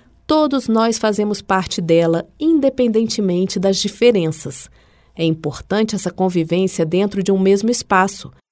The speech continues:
porque quando convivemos de perto com a diversidade,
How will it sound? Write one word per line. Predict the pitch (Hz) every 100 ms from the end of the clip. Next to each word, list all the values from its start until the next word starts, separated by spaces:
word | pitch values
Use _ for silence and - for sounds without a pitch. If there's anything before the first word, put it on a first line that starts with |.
| _ _
porque | 180 165 -
quando | 160 - 196 196
convivemos | 208 208 180 160 175 240 262
de | 220 247
perto | - 160 139 -
com | 160 156
a | 147
diversidade, | 147 143 139 - 233 190 165 170 165